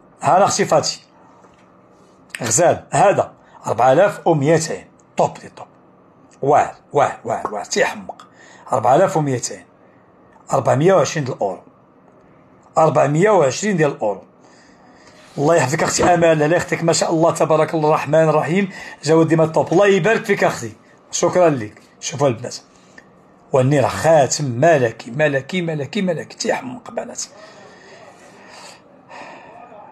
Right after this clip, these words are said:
بغيت ثلاثه في المبروم. منى، صافي اختي منى، دخلي عندي الواتساب، وفا تمشيو للدار.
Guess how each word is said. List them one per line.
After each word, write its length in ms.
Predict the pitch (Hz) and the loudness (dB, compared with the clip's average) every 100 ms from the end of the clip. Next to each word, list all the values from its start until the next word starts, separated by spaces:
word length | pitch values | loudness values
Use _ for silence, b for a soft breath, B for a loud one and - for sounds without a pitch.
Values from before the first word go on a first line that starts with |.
| - - | -20 -12
بغيت 420 | 147 127 175 - | -6 -2 -2 0
ثلاثه 420 | 151 131 175 175 | -2 2 2 2
في 120 | - 160 | -2 -2
المبروم. 500 | 147 127 123 104 92 _ _ - | 0 2 0 0 -6 _ _ -2
منى، 360 | 175 185 123 - B B | 2 4 2 -2 B B
صافي 240 | - 302 | 0 2
اختي 200 | 294 269 | 2 4
منى، 180 | 262 226 | 4 4
دخلي 240 | - 226 247 | 2 2 4
عندي 200 | 214 214 | 4 2
الواتساب، 420 | 196 170 - 135 | 4 2 0 -4
وفا 160 | 147 | -4
تمشيو 300 | 160 151 135 | -6 -8 -14
للدار. 240 | 123 - | -14 -16